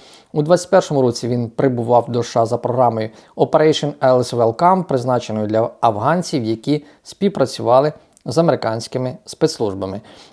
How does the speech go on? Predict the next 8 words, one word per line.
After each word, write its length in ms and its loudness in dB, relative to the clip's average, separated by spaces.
І 180 2
за 140 4
даними 380 2
розслідування, 720 -2
Лаканвал 800 2
поїхав 480 -2
на 260 0
машині 580 -4